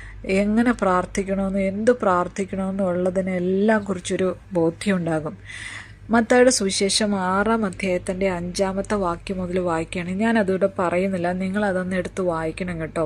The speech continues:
പ്രാർത്ഥനയെക്കുറിച്ചും യേശു കർത്താവ് നമ്മളെ എങ്ങനെ പ്രാർത്ഥിക്കണം എന്നുള്ളതിനെക്കുറിച്ച് പഠിപ്പിക്കുന്നതായിട്ടും അവിടെ കാണിക്കുന്നുണ്ട്.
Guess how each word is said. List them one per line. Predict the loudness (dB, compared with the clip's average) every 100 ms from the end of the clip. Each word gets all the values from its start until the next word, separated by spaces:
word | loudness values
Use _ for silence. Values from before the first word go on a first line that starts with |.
| -2
പ്രാർത്ഥനയെക്കുറിച്ചും | -2 -2 -2 -4 -4 -2 -4 -2 -6 -6 -10 -8 -10 -2
യേശു | 4 6 6
കർത്താവ് | 4 2 0 0 2 2
നമ്മളെ | 2 -2 0 2 2
എങ്ങനെ | 0 -4 -2 0 2 2
പ്രാർത്ഥിക്കണം | 0 -2 0 0 -4 -4 -4 0 0
എന്നുള്ളതിനെക്കുറിച്ച് | 0 0 0 0 -2 -4 -4 -6 -4
പഠിപ്പിക്കുന്നതായിട്ടും | -4 -2 -2 -4 -2 0 2 2 0 -2 -6 -4
അവിടെ | -4 2 2 2
കാണിക്കുന്നുണ്ട്. | -6 -6 -6 -6 -6 -4